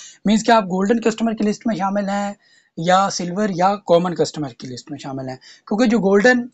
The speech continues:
और या जो, सॉरी, जो गोल्ड या सिल्वर में होते हैं उनको फ्री कोड्स जो हैं वो ज़्यादा काम करते हैं, जो कॉमन कस्टमर होते हैं उन पे इतना फ्री कोड्स जो हैं वो काम नहीं करते,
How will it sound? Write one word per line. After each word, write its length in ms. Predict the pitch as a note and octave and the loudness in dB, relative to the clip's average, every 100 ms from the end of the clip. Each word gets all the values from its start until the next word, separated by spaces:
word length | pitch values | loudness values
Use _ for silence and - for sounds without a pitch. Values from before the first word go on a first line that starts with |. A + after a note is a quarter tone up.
| _ | _
और 480 | F#3+ G3 G#3 A3+ F#3 | 2 4 2 0 -2
या 200 | F3+ F#3+ | 2 2
जो, 360 | F3+ G#3 G#3+ F3+ | 2 -2 -2 -4
सॉरी, 340 | D3+ F#3+ G3+ F3+ | -2 0 0 0
जो 140 | F#3+ | -2
गोल्ड 300 | F3+ G#3+ C4+ B3 | 2 4 4 4
या 120 | A3 | 2
सिल्वर 360 | - F#3 G#3+ A#3 | 2 0 0 0
में 140 | G#3 | -2
होते 240 | F3 D#3 F#3+ | -2 -2 -4
हैं 160 | G3+ A3 G3 | -2 -2 -4
उनको 280 | F#3+ A#3+ | -2 -2
फ्री 200 | A3+ G3 | 0 0
कोड्स 340 | F#3+ F#3 F#3+ F3 | 0 2 2 2
जो 80 | G3 | -2
हैं 60 | |
वो 60 | F#3 | -2
ज़्यादा 240 | D3+ E3+ | 2 4
काम 220 | G#3 G3+ F#3+ | 4 0 -2
करते 280 | F#3+ - | -6 -4
हैं, 60 | G3+ | -4
जो 80 | F3+ | -2
कॉमन 260 | F#3 G3 A#3 | 0 0 0
कस्टमर 360 | G#3+ - G3 | -4 -6 -4
होते 200 | F3+ D#3+ | -4 -4
हैं 80 | F3+ | -4
उन 140 | E3+ E3+ - | -4 -4 -4
पे 100 | F#3 | -4
इतना 280 | F3 G3+ - - - - - - | -2 -2 -4 -14 -20 -20 -20 -2
फ्री 140 | G#3 | 0
कोड्स 280 | F#3 G3 F#3 | 2 0 0
जो 60 | F3 | -2
हैं 60 | G3 | -4
वो 60 | |
काम 240 | G3+ E3+ E3+ | 0 2 2
नहीं 240 | D#3+ D3 D#3+ | 2 0 0
करते, 340 | C3+ - - | -4 -8 -14